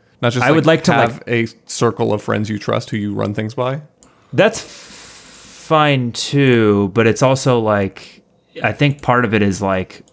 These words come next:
Speaker 2: we agree to, like, who this person is, and they get on the phone with us once a month, whether they want to or not. <laughs> You know,
Speaker 1: I
Speaker 2: Uh,
Speaker 1: see. Uh-huh.
Speaker 2: and, like, we say, like,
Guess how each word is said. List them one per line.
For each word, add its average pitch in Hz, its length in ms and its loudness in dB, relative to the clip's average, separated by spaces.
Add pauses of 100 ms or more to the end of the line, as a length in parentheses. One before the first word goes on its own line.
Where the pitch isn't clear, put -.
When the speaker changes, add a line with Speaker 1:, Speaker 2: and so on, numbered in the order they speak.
Speaker 2:
we 104 360 0
agree 95 880 -2
to, 104 120 -4
like, 92 420 -8
who 117 220 2
this 95 200 -2
person 98 400 -6
is, 101 300 -2
and 101 260 -4
they 98 240 0
get 101 260 0
on 92 120 0
the 90 80 -4
phone 95 260 -4
with 90 120 -8
us 92 160 -8
once 92 260 -8
a 95 40 -6
month, 92 420 -10 (240)
whether 101 240 0
they 95 160 -2
want 101 240 -6
to 95 140 -4
or 87 120 -8
not. 90 380 -6 (140)
<laughs> 147 120 2
You 156 240 4
know, 107 280 2 (360)
Speaker 1:
I 110 120 -2
Speaker 2:
Uh, 101 280 2
Speaker 1:
see. 123 100 -14 (180)
Uh-huh. 117 180 0
Speaker 2:
and, 117 180 2
like, 107 280 0
we 117 200 4
say, 110 240 2
like, 101 320 0